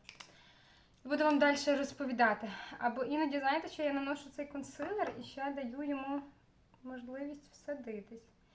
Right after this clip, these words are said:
І ще лайфхак стосовно нанесення консилера, якщо, е, у вас проблема, ну, така, як у мене завжди була, так, що консилер дуже сильно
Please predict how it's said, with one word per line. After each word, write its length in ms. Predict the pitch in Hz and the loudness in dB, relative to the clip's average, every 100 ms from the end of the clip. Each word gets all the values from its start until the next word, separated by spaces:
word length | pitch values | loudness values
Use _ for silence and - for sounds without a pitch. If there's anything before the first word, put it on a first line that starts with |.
| _ _ _ | _ _ _
І 60 | - | -16
ще 300 | - - 277 | -12 -6 -4
лайфхак 440 | 269 269 - 277 277 | -2 -4 -4 -4 -4
стосовно 440 | - 247 269 277 | -16 -12 -8 -6
нанесення 480 | 254 254 262 269 254 | -4 -4 -4 -8 -10
консилера, 640 | 262 254 - 330 359 254 | -10 -12 -12 -6 -4 -4
якщо, 420 | 233 - - 277 277 - _ - _ _ _ _ _ | -6 -10 -10 -10 -10 -16 _ -20 _ _ _ _ _
е, 360 | 240 233 226 233 | -8 -4 -2 -2
у 60 | 240 | 0
вас 240 | 247 262 | 0 0
проблема, 800 | - 262 240 240 269 285 240 233 | -4 -8 -2 0 2 2 2 2
ну, 160 | 240 240 | -2 -4
така, 200 | 240 247 | -4 -6
як 180 | 240 240 | -4 -2
у 40 | |
мене 260 | 240 226 214 | 0 0 -4
завжди 320 | 220 214 226 | -8 -8 -8
була, 220 | 220 226 | -4 -4
так, 180 | 226 285 | -4 -10
що 160 | - | -14
консилер 440 | - 247 247 254 240 | -12 -10 -8 -6 -4
дуже 240 | 240 247 | -6 -8
сильно 420 | - 262 254 247 | -10 -8 -6 -6